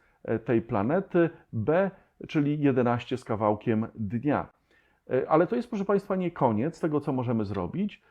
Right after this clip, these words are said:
bo możemy na przykład do tego układu wprowadzić sobie chociażby planetę podobną do Ziemi. E, możemy to zrobić poprzez w prawym gór-, górnym rogu kliknięcie dodaj.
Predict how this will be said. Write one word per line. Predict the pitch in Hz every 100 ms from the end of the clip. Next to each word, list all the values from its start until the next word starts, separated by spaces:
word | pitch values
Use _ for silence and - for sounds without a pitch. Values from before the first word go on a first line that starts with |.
| _ -
bo | 110 175 208
możemy | 170 156 170
na | 160
przykład | - 151
do | 131
tego | 160 165 170
układu | 139 - 104 123 208 190
wprowadzić | - 180 120 131 175 -
sobie | 147 175
chociażby | 240 226 156 165
planetę | 165 143 123 147 147
podobną | - 104 117 117 127 127 123
do | 127 113
Ziemi. | 107 92 104 196 - _ _ _ _ -
E, | 123 127
możemy | 147 151 175 165
to | 143
zrobić | 143 139 131
poprzez | 139 131 135 120
w | - _ - -
prawym | 156 147 139
gór-, | 127 127 117 120
górnym | 139 131 123
rogu | 131 120 113
kliknięcie | 127 120 143 120 - 98
dodaj. | 95 95 123 190 220